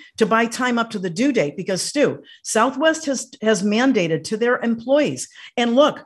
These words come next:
we're talking about mechanics, gate agents, baggage handlers, the cleaning crew, dispatchers, fuelers, everybody involved in making your flight safe. Uh, they all have until the day before Thanksgiving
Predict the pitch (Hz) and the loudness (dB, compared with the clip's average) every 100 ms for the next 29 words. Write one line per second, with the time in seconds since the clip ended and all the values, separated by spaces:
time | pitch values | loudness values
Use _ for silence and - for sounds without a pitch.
0 | _ 202 294 302 285 277 269 208 226 196 | _ 2 2 2 0 0 0 0 -2 -4
1 | 190 - 269 277 139 - - _ 165 240 | -6 -4 -2 -2 -6 -12 -16 _ 2 2
2 | 294 220 185 156 143 135 - - - 240 | 4 4 4 2 -2 -2 -8 -10 0 2
3 | 285 294 202 202 175 156 131 - 185 - | 2 0 0 -2 0 -2 -4 -8 -10 -2
4 | 311 330 285 - 190 160 131 - - 330 | 2 4 4 2 0 0 -2 -10 -6 -4
5 | - 233 180 160 156 143 - - - 285 | 0 2 2 2 -4 -6 -10 -14 -2 0
6 | 330 208 147 - 247 285 349 311 311 302 | 4 4 2 -2 0 2 0 -2 -2 0
7 | 285 247 262 247 147 - - - 208 202 | 0 0 2 0 -2 -12 -20 -8 -2 2
8 | 208 247 277 254 240 233 226 - 220 226 | 2 2 2 2 2 0 -6 -8 0 2
9 | 226 226 - 180 196 349 - _ - - | 2 -2 -4 -2 -2 -4 -10 _ -20 -20
10 | - 226 220 214 185 240 233 233 302 302 | -2 2 4 4 4 2 4 4 2 0
11 | 269 262 254 226 220 196 151 208 262 311 | 0 0 -2 -6 -8 -8 -2 -2 0 -2
12 | 294 254 240 233 220 220 - 196 190 320 | -2 -2 -2 -2 -6 -6 -4 -2 2 0
13 | 349 | -2